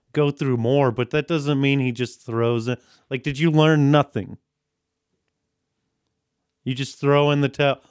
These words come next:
Like, so that's what Yoda taught you, is how to throw in the towel.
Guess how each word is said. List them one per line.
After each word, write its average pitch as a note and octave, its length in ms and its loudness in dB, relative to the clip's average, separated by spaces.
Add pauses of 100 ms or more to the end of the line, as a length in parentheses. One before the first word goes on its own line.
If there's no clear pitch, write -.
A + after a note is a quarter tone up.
(280)
Like, C3+ 120 -4
so C#3+ 140 -2
that's D3 300 2
what D#3 140 4
Yoda D3+ 340 4
taught C3+ 300 0
you, B2 160 2
is A2+ 140 -2
how B2 200 2
to A#2 320 -2
throw A#2+ 240 -2
in A#2 80 -4
the A2 80 -4
towel. - 380 -8